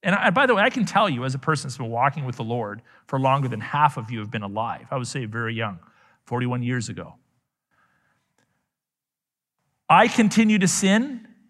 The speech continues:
sometimes shamefully. And it's not because I lack knowledge.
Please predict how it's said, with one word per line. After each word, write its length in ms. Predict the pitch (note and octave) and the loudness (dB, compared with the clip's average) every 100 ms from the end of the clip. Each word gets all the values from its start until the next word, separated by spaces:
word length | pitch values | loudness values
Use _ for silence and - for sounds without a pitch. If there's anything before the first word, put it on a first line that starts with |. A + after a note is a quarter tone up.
| - | -10
sometimes 560 | D3+ G#3 G3+ F#3 E3 C#3+ | 0 2 4 4 2 0
shamefully. 1200 | - - - F#3+ G3+ G#3 F3+ - C#3 A2+ F#2 - _ _ _ _ _ _ _ _ _ _ _ _ _ - | -4 -6 0 2 4 4 0 0 -2 -2 -8 -16 _ _ _ _ _ _ _ _ _ _ _ _ _ -2
And 120 | F3+ | 2
it's 160 | E3+ - | 2 4
not 360 | E3 F#3+ A3 G#3 | 6 8 6 0
because 360 | - G3+ E3 - | 2 4 4 4
I 140 | D#3+ | 4
lack 640 | D3+ D3 D3+ D#3 - - | 6 8 8 8 2 -6
knowledge. 880 | C3 C#3 D3 D3+ C#3 G2+ G2+ - - | -2 2 6 6 4 0 -6 -14 -14